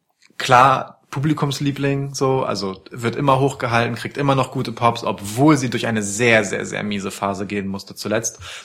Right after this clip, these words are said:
Charlotte ist halt in dieser Dreierkonstellation jetzt auf jeden Fall die Verliererin beim Publikum.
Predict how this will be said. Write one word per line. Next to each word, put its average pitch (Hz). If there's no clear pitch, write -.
Charlotte 120
ist 131
halt 127
in 120
dieser 110
Dreierkonstellation 110
jetzt -
auf -
jeden 117
Fall 113
die 104
Verliererin 101
beim 104
Publikum. 135